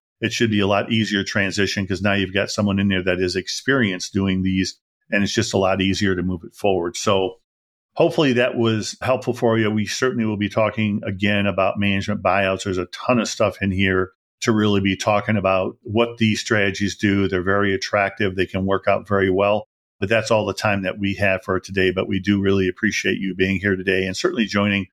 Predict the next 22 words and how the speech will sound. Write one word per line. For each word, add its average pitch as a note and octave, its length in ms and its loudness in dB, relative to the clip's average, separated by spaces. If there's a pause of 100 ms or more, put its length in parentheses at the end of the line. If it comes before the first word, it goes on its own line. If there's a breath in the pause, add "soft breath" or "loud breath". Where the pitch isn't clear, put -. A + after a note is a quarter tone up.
Finishing A#2 400 2
Touches, G#2+ 440 -2
and G2+ 100 0
hope A#2 160 0
that - 180 -2
you've G2+ 100 -6
gotten G#2 220 0
a G2 40 -2
lot G2+ 260 2
out G2+ 160 0
of F#2 60 -4
our F#2 140 0
podcast. G2 580 -2
So G2 360 0 (400)
again, A#2 220 2
thanks C3+ 240 0
for B2 100 2
joining A#2 420 2
us B2+ 200 -4
on G#2+ 280 -2
this A#2 220 -2
journey A2+ 380 0